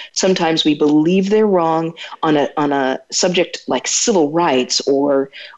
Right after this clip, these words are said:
or respect for other human beings, something that is so core to who we are and our own identity that we feel that w-, w-, we have to change them or we can't get along, uh, unless their mind is changed.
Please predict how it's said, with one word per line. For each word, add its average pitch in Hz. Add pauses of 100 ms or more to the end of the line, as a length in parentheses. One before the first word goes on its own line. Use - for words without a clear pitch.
(100)
or 139
respect 147
for -
other 156
human 151
beings, 139 (240)
something 196
that 160
is 156
so 196
core 196 (380)
to 175
who 208
we 170
are 165
and 139
our 143
own 151
identity 160 (220)
that -
we 196
feel 190
that -
w-, -
w-, 147 (240)
we 180
have 175
to 170
change 147
them 123
or 160
we 160
can't 165
get 165
along, 143 (760)
uh, 139
unless 147
their 147
mind 135
is 135
changed. 147